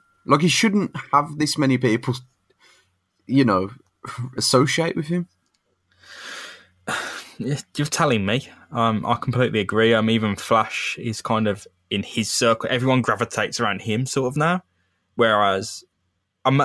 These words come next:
Speaker 2: maybe that's, like, a, a side effect of him having this, like, kind of, kind of confidence, um, where he's now gravitating to that position. But yeah, everything kind of orbits around him. Even Flash is, like, the most popular person. Um, anyway, mate,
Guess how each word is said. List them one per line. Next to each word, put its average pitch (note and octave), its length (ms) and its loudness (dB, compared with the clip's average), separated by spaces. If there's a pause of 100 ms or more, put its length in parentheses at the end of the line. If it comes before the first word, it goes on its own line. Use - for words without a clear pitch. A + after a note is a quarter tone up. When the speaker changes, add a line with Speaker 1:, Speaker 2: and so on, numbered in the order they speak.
Speaker 2:
maybe D#3+ 260 4
that's, C#3+ 280 2
like, B2 180 -2
a, G#2+ 180 -4
a G#2+ 60 -2
side G2+ 280 0
effect A2 280 -6
of A2 100 -4
him G#2+ 200 -4
having G2+ 260 -4
this, - 200 -8 (120)
like, F#2 160 -4 (240)
kind G#2 280 -4
of, A#2+ 240 -4
kind G#2+ 360 -4
of A#2 80 -6
confidence, D3+ 720 -4 (880)
um, G#2+ 400 -4
where G2+ 240 0
he's G2+ 340 -4
now G2 320 -2 (360)
gravitating G#2 560 -2
to - 100 -12
that - 160 -6
position. G#2+ 260 -6
But A2 140 -2
yeah, B2 120 0
everything A#2+ 320 0
kind G#2+ 160 -4
of - 80 -6
orbits G#2+ 380 0
around A2+ 260 0
him. A2+ 120 0
Even A#2+ 180 -2
Flash - 420 -4
is, G#2 120 -6
like, G2 100 -2
the G2+ 80 -6
most F#2 160 -6
popular G2 340 -6
person. A#2 400 -2 (720)
Um, A2 240 -2 (460)
anyway, B2+ 340 4
mate, F#2 300 -2